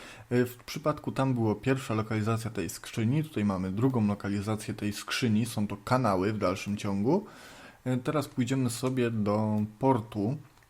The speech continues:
do Boxing Gym, czy też, e, to chyba było Food coś tam. Chyba tak, Food coś, e, nie, Waterfront, przepraszam bardzo.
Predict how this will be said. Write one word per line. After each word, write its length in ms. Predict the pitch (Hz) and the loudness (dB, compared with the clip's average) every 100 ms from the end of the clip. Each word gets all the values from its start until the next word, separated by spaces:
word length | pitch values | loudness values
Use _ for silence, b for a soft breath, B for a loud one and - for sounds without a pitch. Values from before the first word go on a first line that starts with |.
| _ _ 98 | _ _ -6
do 300 | 101 104 110 | -4 0 2
Boxing 500 | 120 117 - 107 98 | 2 0 0 0 2
Gym, 400 | 104 85 107 143 - | 0 0 -2 -6 -12
czy 140 | - | -8
też, 260 | - - - - - | -8 -8 -12 -16 -4
e, 280 | 110 107 101 | 0 2 0
to 100 | 113 | -4
chyba 220 | 117 113 | -6 -2
było 220 | 101 92 87 | -2 0 -2
Food 340 | - 147 - | -2 -2 -2
coś 300 | - 123 120 | -4 -4 -4
tam. 220 | - 151 156 B B B B B B _ _ - _ _ - _ _ _ _ - _ _ _ - - | -4 -4 -4 B B B B B B _ _ -20 _ _ -20 _ _ _ _ -20 _ _ _ -10 0
Chyba 180 | 160 | 2
tak, 200 | 107 - | 2 0
Food 280 | - 143 127 | -4 -6 -6
coś, 640 | - 123 110 - - - - 107 | -4 0 0 -2 -12 -16 -12 -4
e, 400 | 107 107 104 104 - - | 0 0 0 -2 -8 -6
nie, 180 | 110 117 | 0 2
Waterfront, 760 | 98 160 190 107 110 107 85 - | 6 4 4 -4 -4 -2 -2 -4
przepraszam 520 | - 113 127 131 123 | -4 -2 -2 0 2
bardzo. 320 | 113 95 85 | 2 0 -6